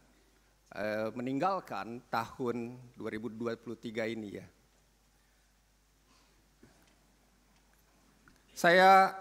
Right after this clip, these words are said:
mau menantang sesa-, satu orang dari antara saudara-saudara yang merasa, eh,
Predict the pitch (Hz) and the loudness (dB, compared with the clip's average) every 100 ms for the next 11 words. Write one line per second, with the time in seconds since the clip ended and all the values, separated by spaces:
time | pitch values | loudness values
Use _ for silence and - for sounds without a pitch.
0 | - - - - _ _ _ _ - - | -16 -20 -20 -20 _ _ _ _ -20 -18
1 | - 143 147 151 156 156 - - - - | -2 4 6 6 4 -2 -6 -14 -20 -20
2 | - 127 151 202 190 - 101 85 90 - | -10 0 4 4 2 -2 -4 -6 -16 -20
3 | - - - - _ _ _ _ _ _ | -20 -20 -20 -20 _ _ _ _ _ _
4 | _ _ _ _ _ _ _ _ _ _ | _ _ _ _ _ _ _ _ _ _
5 | _ _ - - 139 - 131 123 127 113 | _ _ -14 -10 -10 -6 -2 0 2 2
6 | 143 165 120 107 104 104 98 101 104 101 | 2 0 0 0 -2 -2 -2 -2 -4 -6
7 | - 98 90 104 160 - - - - - | -6 -4 0 2 0 -2 -14 -20 -20 -20
8 | - - _ 101 104 113 117 135 135 - | -20 -20 _ -2 0 0 2 0 0 -2
9 | 151 127 120 - - - - - - _ | 2 2 2 -4 -18 -20 -20 -20 -20 _
10 | _ _ _ - - 101 98 101 98 98 | _ _ _ -16 -10 -6 -6 -6 -6 -6
11 | 95 | -8